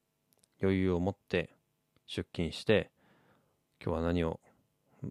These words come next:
何から取り掛かるかなとかっていうことを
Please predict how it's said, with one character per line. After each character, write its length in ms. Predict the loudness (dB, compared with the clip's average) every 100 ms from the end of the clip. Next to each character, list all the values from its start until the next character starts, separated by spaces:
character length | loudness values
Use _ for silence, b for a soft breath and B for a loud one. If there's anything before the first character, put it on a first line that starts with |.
| -12 -6
何 180 | -4 -2
か 100 | -2
ら 140 | -2
取 160 | -4 -8
り 20 |
掛 160 | -6 -2
か 80 |
る 100 | -2
か 120 | -2 0
な 200 | 0 0
と 100 | -6
か 160 | -18
っ 40 | -20 _
て 100 | -8
い 40 |
う 20 | -8
こ 100 | -4
と 120 | 2
を 240 | 2 0